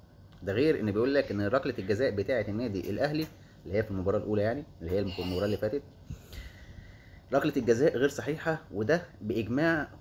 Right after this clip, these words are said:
كل خبراء التحكيم. التصريح الثالث أو الكلام اللي هو رقم تلاتة طلع يقول لك إيه؟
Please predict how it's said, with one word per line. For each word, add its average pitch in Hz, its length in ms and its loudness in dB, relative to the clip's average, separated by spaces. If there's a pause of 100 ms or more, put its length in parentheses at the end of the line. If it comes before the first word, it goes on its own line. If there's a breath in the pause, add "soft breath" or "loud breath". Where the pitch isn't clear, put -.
كل 156 220 0
خبراء 117 380 0
التحكيم. 98 540 -6 (2500 loud breath)
التصريح 143 380 -6
الثالث 160 340 0 (140)
أو 98 400 2 (800)
الكلام 113 440 4
اللي 90 140 -4
هو 113 400 4
رقم 92 180 -4
تلاتة 117 500 0
طلع 120 240 0
يقول 113 200 4
لك 101 160 -2
إيه؟ 92 180 -4